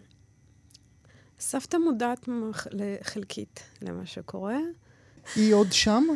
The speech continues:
Speaker 2: היא עוד שם באוקראינה?
Speaker 1: כן, בטח.
Speaker 2: איך היא חווה את המלחמה? רק עכשיו שנה ציינו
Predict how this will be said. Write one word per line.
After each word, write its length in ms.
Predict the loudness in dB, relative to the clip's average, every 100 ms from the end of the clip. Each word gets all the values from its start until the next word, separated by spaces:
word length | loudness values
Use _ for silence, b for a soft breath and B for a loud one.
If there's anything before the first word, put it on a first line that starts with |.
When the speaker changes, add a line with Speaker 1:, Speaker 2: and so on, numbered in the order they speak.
| -2 -2
Speaker 2:
היא 140 | 2
עוד 160 | 2 0
שם 340 | 0 2 2
באוקראינה? 800 | 2 0 0 0 0 0 4 4 6
Speaker 1:
כן, 200 | 6 6
בטח. 540 | 2 0 -2 -4 -8 -2
Speaker 2:
איך 180 | 0 0
היא 80 |
חווה 280 | 0 0 2
את 120 | 2
המלחמה? 560 | 2 2 0 0 0 2
רק 160 | 0 -2
עכשיו 260 | -2 0 0
שנה 480 | 0 2 4 4 0
ציינו 340 | 0 0 2